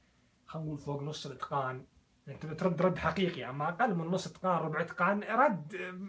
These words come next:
مش حالك، بس لما يجي وقت الجد أحسن يحوسك. يقدر يعني، يعني ينطلق شوي، لكن أكلمك عن اللي بالفعل لا وصل رد قوي يعني متقدم.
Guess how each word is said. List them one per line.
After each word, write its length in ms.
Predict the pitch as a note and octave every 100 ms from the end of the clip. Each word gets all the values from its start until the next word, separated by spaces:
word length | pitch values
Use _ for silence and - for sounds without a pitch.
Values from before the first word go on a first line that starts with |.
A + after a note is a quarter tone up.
| F3
مش 260 | F#3 G3+ -
حالك، 340 | A3+ G#3+ B2
بس 140 | D3 E3
لما 100 | F3+
يجي 100 | F3
وقت 100 | G3+
الجد 180 | G3+
أحسن 160 | - A3+
يحوسك. 260 | G3 F3 - - _ _ _ _ _ _ _ _ _ _ -
يقدر 240 | D3 B2+
يعني، 400 | G#2 A2 A#2 B2+
يعني 560 | A2+ A#2+ A#2 A#2 B2 B2
ينطلق 280 | B2+ A2+
شوي، 180 | - A2+
لكن 220 | A2+ A#2
أكلمك 260 | C3 D#3+ D3+
عن 80 | A2
اللي 120 | B2
بالفعل 360 | B2+ - D3+ D3
لا 80 |
وصل 320 | C#3 E3 D3+ D#3+
رد 260 | F3 C#3+
قوي 320 | - E3+ D3+
يعني 120 | B2 G#2+
متقدم. 560 | B2 - B2 A#2 F#2+